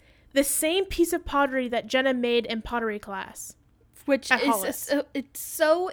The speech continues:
Speaker 2: interesting how they had to connect Arya going to that Hollis pottery class just to lead up to this.
Speaker 1: Mm-hmm. I know. <laughs>
Speaker 2: So that was funny. Um, but yeah, she
Speaker 1: Yeah,
Speaker 2: finds
Speaker 1: um, but I didn't see it coming.
Speaker 2: I didn't see it coming either. I was kind of like,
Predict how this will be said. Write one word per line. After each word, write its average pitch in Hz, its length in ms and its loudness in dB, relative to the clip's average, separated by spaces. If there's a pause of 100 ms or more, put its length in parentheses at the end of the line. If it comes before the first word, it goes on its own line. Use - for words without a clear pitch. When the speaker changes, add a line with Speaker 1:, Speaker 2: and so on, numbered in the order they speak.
Speaker 2:
interesting 254 440 -2
how 240 140 -4
they 233 120 -2
had 220 200 -4
to 247 80 -6
connect 220 540 -8 (360)
Arya 233 360 -2
going 226 300 -6
to - 80 -18
that 214 220 -6
Hollis 220 440 -8 (180)
pottery 220 360 -8
class 254 360 -6
just 233 300 -6
to 233 80 -8
lead 220 180 -6
up 208 140 -8
to 208 100 -12
this. 151 380 -14
Speaker 1:
Mm-hmm. 254 320 -2 (1500)
I 403 160 8
know. 254 360 4
<laughs> - 60 -20 (540)
Speaker 2:
So 185 440 -6
that 214 120 0
was 233 140 -4
funny. 165 200 0 (720)
Um, 190 500 -6 (360)
but 269 100 2
yeah, 294 140 2
she 285 100 2
Speaker 1:
Yeah, 294 160 6
Speaker 2:
finds 302 480 4
Speaker 1:
um, 294 80 -8
but 349 140 12
I 349 60 10
didn't 453 180 4
see 440 160 4
it - 80 0
coming. 214 440 -2
Speaker 2:
I - 120 8
didn't 508 160 4
see 453 100 2
it - 60 -2
coming 330 220 2
either. 254 340 2
I 202 80 2
was 254 160 -2
kind 294 160 -4
of 277 80 -2
like, 269 400 -4